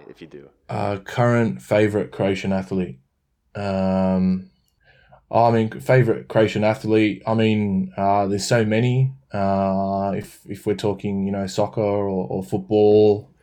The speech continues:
Speaker 2: uh, you know, any one of, of the, you know, twenty eighteen squad.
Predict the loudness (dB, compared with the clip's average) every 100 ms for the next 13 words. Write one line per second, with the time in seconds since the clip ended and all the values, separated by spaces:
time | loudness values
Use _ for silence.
0 | -20 -20 -20 -20 _ -2 2 4 4 2
1 | 0 0 0 2 2 2 2 2 -2 -4
2 | -14 -8 -8 -4 0 0 0 -4 -2 -2
3 | -2 -8 -20 -20 _ _ -6 -2 0 0
4 | -2 -2 -2 -2 2 2 0 -6